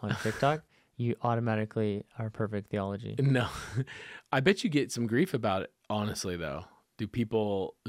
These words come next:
Speaker 2: do people feel like it, they come at you for that ever?
Speaker 1: For what?
Speaker 2: For just having a following.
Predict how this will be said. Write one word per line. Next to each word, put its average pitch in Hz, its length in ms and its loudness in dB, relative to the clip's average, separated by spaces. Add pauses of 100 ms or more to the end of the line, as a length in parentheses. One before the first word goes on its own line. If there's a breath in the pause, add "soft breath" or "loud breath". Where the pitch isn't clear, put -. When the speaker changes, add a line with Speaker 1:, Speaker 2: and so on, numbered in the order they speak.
Speaker 2:
do 110 120 -2
people 107 300 -4
feel 95 760 -2
like 90 400 -4
it, 87 180 -4 (380)
they 101 440 -6
come 110 220 -2
at 135 140 0
you 143 120 0
for - 160 -4
that 165 260 0
ever? 160 220 4
Speaker 1:
For 120 40 6
what? 113 220 2 (300)
Speaker 2:
For 135 100 2
just 117 160 -2
having 104 320 0
a 98 80 -2
following. 123 560 -2